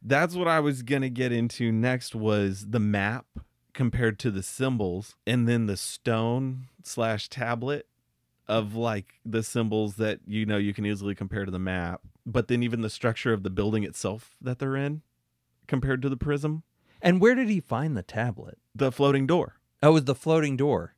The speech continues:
Speaker 1: The floating door is where he found the tablet. But, okay, so I did it. The very few notes that I have, why did he lie about the floating door being open? 'Cause he's like, "Yeah, just,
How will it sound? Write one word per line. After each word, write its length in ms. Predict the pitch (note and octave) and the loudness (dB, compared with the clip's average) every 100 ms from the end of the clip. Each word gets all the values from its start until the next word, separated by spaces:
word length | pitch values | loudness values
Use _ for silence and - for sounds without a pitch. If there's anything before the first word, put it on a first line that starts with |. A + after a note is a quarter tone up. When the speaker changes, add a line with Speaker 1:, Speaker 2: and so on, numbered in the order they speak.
| - | -2
Speaker 1:
The 140 | C#3 | 0
floating 400 | - F3+ A3 G3 | 2 2 2 0
door 240 | C#3 G3+ F3 | 0 0 0
is 120 | B2 | 0
where 140 | B2+ | 2
he 80 | A2+ | 2
found 260 | - A#2+ G2 | 2 0 -2
the 60 | |
tablet. 440 | - B2+ F#2 E2+ - _ C#3+ | -2 -4 -4 -6 -14 _ 0
But, 260 | C#3+ F3+ - | 2 2 2
okay, 240 | F#3+ F#3+ | 2 2
so 240 | B2+ G3 D3 | 2 0 0
I 140 | G3+ | -2
did 200 | C4 C4+ | -2 -2
it. 80 | D4+ | -4
The 140 | D3 D3 | 0 0
very 340 | C3 A#3+ C4 | 2 0 -2
few 240 | A#3+ A3 A3 | -4 -2 0
notes 360 | G3 G3+ - | 2 0 -2
that 140 | D#3+ D3 | -2 0
I 100 | B2 | 0
have, 460 | F#3 G3 C#3+ G#2 - | 0 0 0 -2 -6
why 320 | A#2+ C#3 G3 | -6 -4 -2
did 140 | C4+ A3+ | -2 0
he 140 | G3+ | 0
lie 400 | C#3+ B2 C#3 E3+ | 0 -2 -2 0
about 280 | F3+ B2 C3 | 0 0 0
the 80 | D#3 | -2
floating 420 | - C3 D3 C3 | -4 0 2 2
door 220 | A2 D3 | 2 0
being 260 | C#3 A#2 F#2 - | 2 0 0 -2
open? 460 | A#2+ C#3 E2+ D#2+ A2 _ | -4 -2 -6 -10 -16 _
'Cause 160 | C#3 B2 | -6 -6
he's 140 | A#2 | -6
like, 160 | B2 C#3 | -8 -10
"Yeah, 200 | E3+ B2 | -8 -10
just, 240 | - - | -12 -18